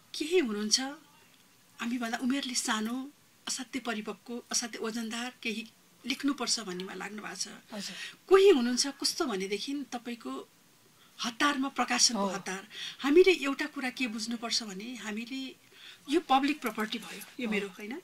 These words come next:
Speaker 1: अब यो
Speaker 2: हो।
Speaker 1: मे-, म, मेरो हात, यो मन्जिलाको पुस्तक भएन, जबसम्म छापेर बाहिर आइसकेपछि भने,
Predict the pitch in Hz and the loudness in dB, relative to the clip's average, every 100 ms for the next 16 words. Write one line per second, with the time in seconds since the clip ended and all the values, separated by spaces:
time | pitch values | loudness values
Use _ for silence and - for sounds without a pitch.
0 | - 285 277 277 277 240 294 320 349 254 | 0 2 0 0 0 0 2 4 2 0
1 | 196 - 262 262 269 269 262 262 220 - | -4 -4 0 2 2 0 -2 -6 -8 -8
2 | 285 - 285 220 202 202 240 233 226 247 | -4 -2 -4 -6 -6 -6 -4 -2 -2 -4
3 | 240 - 220 233 220 214 220 - 226 220 | -4 -6 -8 -8 -4 -4 -4 -8 -10 -10
4 | 233 233 208 220 202 247 | -12 -12 -14 -12 -8 -8